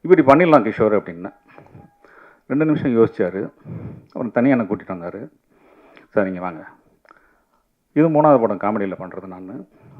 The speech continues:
"சார் நீங்க பண்ணியிருக்க படங்கள் எல்லாமே நான் பார்த்தேன். எதை நோக்கி போகும், என்ன ஆகும், எப்படி முடியும் அப்படின்னு தெரியாது.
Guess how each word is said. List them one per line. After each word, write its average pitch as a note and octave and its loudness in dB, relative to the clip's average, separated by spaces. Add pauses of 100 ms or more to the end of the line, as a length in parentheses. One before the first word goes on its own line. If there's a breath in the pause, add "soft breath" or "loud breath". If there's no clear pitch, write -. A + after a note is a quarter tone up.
"சார் C3+ -6
நீங்க A#2 -4
பண்ணியிருக்க D#3 0
படங்கள் B2 2
எல்லாமே G#2 -4
நான் A#2 -6
பார்த்தேன். F#2+ -4 (1200 soft breath)
எதை C#3 6
நோக்கி G3 0
போகும், C#3+ 2
என்ன B2+ -2
ஆகும், A#2 -4 (140)
எப்படி C#3+ -4
முடியும் A2 -6
அப்படின்னு G2+ -12
தெரியாது. F#2+ -10